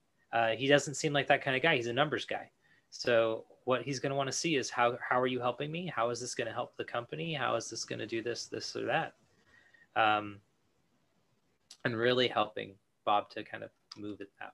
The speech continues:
way. Uh, so then the second goal we have is how to look for another job while working sixty hours a week.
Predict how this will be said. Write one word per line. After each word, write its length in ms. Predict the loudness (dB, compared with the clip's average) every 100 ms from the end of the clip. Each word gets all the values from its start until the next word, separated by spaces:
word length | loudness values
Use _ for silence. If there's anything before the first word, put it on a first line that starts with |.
| _
way. 1500 | _ _ _ _ _ _ _ _ _ _ _ _ _ _ -2
Uh, 60 | -2
so 160 | 0
then 160 | 0 0
the 60 |
second 320 | 8 8 8 10
goal 160 | 10
we 80 | 10
have 220 | 8 6
is 100 | 6
how 100 | 8
to 80 | 8
look 220 | 8 6
for 160 | 6 8
another 260 | 10 10
job 300 | 10 8 10
while 120 | 8 8
working 320 | 4 2 -2
sixty 380 | -2 -2 0 0
hours 320 | 0 -4 -6
a 40 |
week. 380 | -6 -12 -16